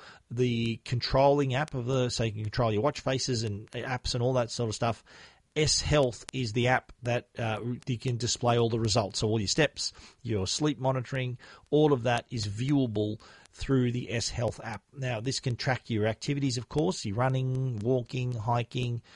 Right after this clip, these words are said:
you name it. It will track you, treadmill, on the elliptical, exercise bike, squats, crunches, rowing machine.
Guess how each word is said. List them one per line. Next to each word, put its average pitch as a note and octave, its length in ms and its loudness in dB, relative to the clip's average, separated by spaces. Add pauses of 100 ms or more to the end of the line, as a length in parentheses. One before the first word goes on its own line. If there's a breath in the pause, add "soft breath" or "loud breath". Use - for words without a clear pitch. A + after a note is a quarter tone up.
(220 loud breath)
you D3+ 240 2
name C#3 320 4
it. C#3 160 -2 (300 soft breath)
It D#3 120 6
will D3+ 140 2
track B2 380 -2
you, B2 160 2
treadmill, A#2 600 2
on A#2 180 0
the B2 100 0
elliptical, A#2 600 0
exercise A#2 600 -2
bike, F#2+ 260 -2
squats, - 560 0
crunches, C3 480 -2
rowing C#3+ 340 2
machine. G2+ 440 -4